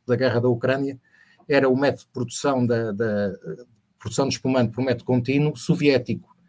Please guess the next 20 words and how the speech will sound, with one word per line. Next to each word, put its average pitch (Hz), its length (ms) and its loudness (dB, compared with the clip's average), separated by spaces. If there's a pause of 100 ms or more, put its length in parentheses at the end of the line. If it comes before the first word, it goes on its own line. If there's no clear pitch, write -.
(300)
que 143 180 4
era 139 140 8
muito 160 300 4
usado 139 500 2
na, 143 580 2 (440)
na, 131 500 -4
na 139 140 0
Crimeia. 143 600 2 (160)
Portanto, - 400 -16
a - 20 -10
Crimeia 123 340 4
sempre 120 220 -2
foi 120 100 -2
conhecida 127 420 -2
por - 160 -4
produzir 104 380 -2 (540)
muitos 120 340 -2
e 98 60 -4
bons 92 240 -6
vinhos 139 320 -4